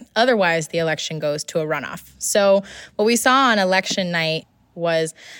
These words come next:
that Warnock was ahead by about thirty-six thousand votes ahead of his opponent, Republican candidate Herschel Walker,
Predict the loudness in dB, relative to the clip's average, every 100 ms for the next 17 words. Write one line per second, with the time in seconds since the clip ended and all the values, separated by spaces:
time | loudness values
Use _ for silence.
0 | -6 -2 0 2 2 2 0 0 0 0
1 | -2 -6 -4 0 2 0 0 -2 0 0
2 | -2 -4 -4 -4 -4 -4 -6 -6 0 2
3 | 2 2 0 0 0 -2 -4 -4 -10 -6
4 | -4 -4 -6 -6 -6 -6 -8 -8 -6 -8
5 | -6 -6 -2 -2 -4 -6 -8 -4 -4 -4
6 | -4 -4 0 2 2 2 0